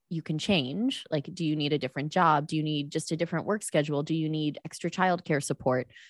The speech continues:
Like, w-, w-, is there a logistical thing that needs to happen? Or is it something that's coming from the outside that you can't change?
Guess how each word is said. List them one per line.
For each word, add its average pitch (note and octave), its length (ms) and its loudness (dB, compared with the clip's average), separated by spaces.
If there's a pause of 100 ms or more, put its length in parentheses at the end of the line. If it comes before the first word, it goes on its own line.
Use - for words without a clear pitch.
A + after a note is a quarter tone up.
(260)
Like, E3 120 0
w-, E3+ 600 -8
w-, F3 340 -4
is F#3 120 4
there F#3+ 140 8
a F3 60 8
logistical F3 600 6
thing D#3+ 160 4
that D3 120 0
needs D3 240 -2
to C#3+ 100 4
happen? F3 640 2 (640)
Or G3 140 8
is G3+ 80 6
it F#3 140 2
something F#3 260 2
that's E3 160 0
coming E3+ 220 0
from E3+ 120 0
the D#3 80 0
outside D3+ 320 0
that - 140 -2
you D#3+ 100 -4
can't C#4 340 2
change? D3+ 640 0